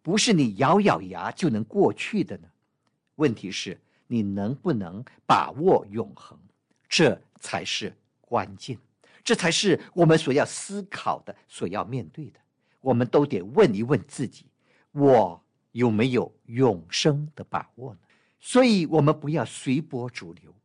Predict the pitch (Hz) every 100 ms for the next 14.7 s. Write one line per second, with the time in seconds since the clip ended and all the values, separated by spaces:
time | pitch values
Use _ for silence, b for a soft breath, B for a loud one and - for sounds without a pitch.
0 | _ - 143 135 - - 117 - 110 98
1 | - 214 127 104 120 127 113 92 - 180
2 | 160 - 101 104 B - - 151 143 180
3 | - 143 131 131 - 262 214 113 147 110
4 | - 95 - 73 85 98 92 _ _ _
5 | _ _ 254 202 - 151 180 - 160 175
6 | 190 98 80 85 110 143 147 - _ _
7 | _ - 285 214 139 - 240 131 113 98
8 | 113 104 101 - - 139 143 - - 135
9 | 151 B - 131 113 190 151 101 117 87
10 | - - 135 143 b b 165 135 98 127
11 | - 101 _ - 110 - - 117 _ 254
12 | 240 131 - 123 - - 113 92 _ 101
13 | - _ - - 92 120 117 120 - 80
14 | - _ 92 104 135 -